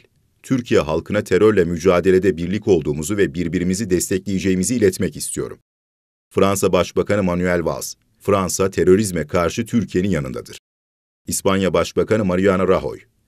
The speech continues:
"Birlik olduğumuz sürece barbarlık baskın gelemeyecek." İtalya Başbakanı Matteo Renzi, "Terör tehdidine karşı hep birlikte güçlü bir cevap verilmesi gerekiyor."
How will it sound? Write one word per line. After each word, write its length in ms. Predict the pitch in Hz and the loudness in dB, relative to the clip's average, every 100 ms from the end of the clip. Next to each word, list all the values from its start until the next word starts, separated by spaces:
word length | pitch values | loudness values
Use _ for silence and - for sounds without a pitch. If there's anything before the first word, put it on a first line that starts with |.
| _ _ | _ _
"Birlik 360 | 85 90 101 117 | -4 0 0 2
olduğumuz 360 | 85 78 104 - | 2 2 -2 -2
sürece 400 | 76 69 98 87 | -4 0 0 0
barbarlık 600 | 82 78 87 110 123 - | -2 0 0 0 -6 -4
baskın 420 | 85 - 110 104 | -4 -4 -6 -2
gelemeyecek." 580 | 78 71 60 52 69 - _ _ _ _ _ _ - | -2 -2 -8 -12 -14 -16 _ _ _ _ _ _ -12
İtalya 460 | 95 104 101 90 | -2 2 4 2
Başbakanı 460 | 90 - 90 104 98 | 2 0 0 0 -2
Matteo 440 | 87 - 101 90 | -4 -4 2 2
Renzi, 340 | 82 67 - - _ _ _ _ | 2 -2 -8 -12 _ _ _ _
"Terör 320 | - 85 113 | 2 4 4
tehdidine 540 | 110 98 104 92 98 95 | 4 0 0 -2 0 0
karşı 320 | 87 90 107 | -2 -2 -2
hep 240 | 131 - | -2 -2
birlikte 280 | 104 95 117 | -6 -2 -4
güçlü 360 | 82 85 131 120 | -4 -8 -4 -2
bir 80 | |
cevap 380 | 98 87 104 98 | 0 2 0 0
verilmesi 460 | 104 90 76 - - | 0 0 0 -4 -6
gerekiyor." 520 | 58 57 - - | -10 -10 -12 -12